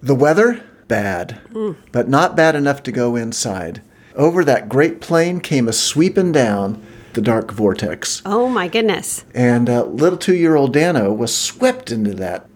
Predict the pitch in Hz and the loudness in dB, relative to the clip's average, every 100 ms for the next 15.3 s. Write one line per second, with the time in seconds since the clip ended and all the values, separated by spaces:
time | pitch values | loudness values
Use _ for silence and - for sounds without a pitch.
0 | _ _ - 175 180 180 117 110 104 113 | _ _ 0 2 2 -2 -2 -2 -2 -8
1 | - - - - 170 226 214 175 139 117 | -6 -6 -4 0 2 4 4 2 2 2
2 | 120 - 190 190 156 139 107 107 113 117 | 0 0 0 0 -2 -2 -2 -2 -2 2
3 | 127 - - 147 160 110 - 76 - - | 0 -2 -4 -4 -4 -6 -8 -8 -8 -10
4 | - 123 120 107 - - - 156 160 160 | -6 0 2 0 -6 -8 -2 2 4 4
5 | 160 - 123 123 127 123 120 - 117 104 | 0 -2 0 2 2 2 -2 -2 -2 -2
6 | 92 - _ - 196 415 - - - 139 | -6 -12 _ -6 -2 0 -2 -4 2 4
7 | 139 147 160 175 170 - 135 131 139 - | 4 4 4 0 0 0 2 2 0 -6
8 | - - 113 110 - - 117 113 107 110 | -12 -2 -2 0 -4 -2 -2 0 0 0
9 | 101 92 90 85 95 - - _ _ - | 0 -2 -2 -4 -6 -10 -18 _ _ -2
10 | 131 123 123 110 113 - - - 131 - | 2 4 2 2 -2 -4 -2 -2 -2 0
11 | 123 110 110 123 139 - 120 139 139 101 | 0 -2 -4 -4 -6 -2 2 2 2 0
12 | 104 120 135 120 120 - 101 101 - - | -2 -2 -2 0 0 -2 -4 -4 -6 -2
13 | 254 247 262 254 202 190 - 202 196 190 | 0 2 2 2 0 0 -2 0 0 -2
14 | 175 165 208 214 220 214 190 185 185 170 | -2 -2 2 2 2 2 2 2 -2 -4
15 | 160 143 | -4 -2